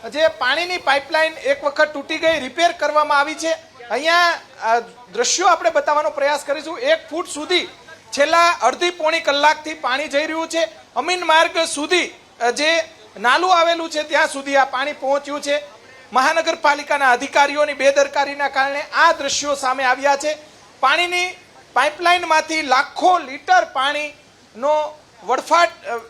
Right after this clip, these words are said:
વેડફાટ થઈ રહ્યો છે. એક તરફ, અ, રાજકોટના લોકોને પાણી માટે વારંવાર, અ, જે ટાંકાઓ મંગાવવા પડે છે, અ, હજારો રૂપિયા ટાંકાઓ માટે,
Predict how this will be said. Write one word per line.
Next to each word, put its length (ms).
વેડફાટ 500
થઈ 140
રહ્યો 300
છે. 460
એક 200
તરફ, 400
અ, 280
રાજકોટના 640
લોકોને 440
પાણી 520
માટે 320
વારંવાર, 680
અ, 100
જે 180
ટાંકાઓ 540
મંગાવવા 420
પડે 280
છે, 240
અ, 320
હજારો 360
રૂપિયા 320
ટાંકાઓ 460
માટે, 460